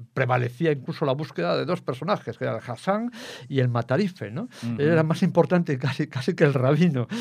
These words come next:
Speaker 1: ¿eh? Incluso muchas, muchas comunidades, el Hassan era el interlocutor con los poderes, eh, del, públicos, ¿no? A la hora de representar a la, a la sinagoga, ¿no? Bueno, y era profesor de hebreo. Eh,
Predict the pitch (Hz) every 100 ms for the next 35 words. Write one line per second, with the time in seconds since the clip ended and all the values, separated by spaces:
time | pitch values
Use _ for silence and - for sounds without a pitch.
0 | 226 143 185 160 135 139 127 151 135 131
1 | 127 127 120 131 131 123 - 120 120 117
2 | 120 127 127 123 120 - 123 127 131 127
3 | 110 101 98 104 107 107 101 110 - 139
4 | 127 104 98 95 92 92 92 90 - 104
5 | 113 98 - - 101 95 98 92 92 90
6 | 90 90 90 92 - 180 131 - 87 104
7 | 175 135 95 - 127 101 110 117 113 107
8 | 101 101 101 101 92 90 92 98 - 101
9 | 101 101 82 87 127 - - - - -
10 | - - 175 196 165 202 185 139 127 127
11 | 151 120 113 110 117 117 87 - _ -
12 | - - - _ - 151 143 139 135 131
13 | 127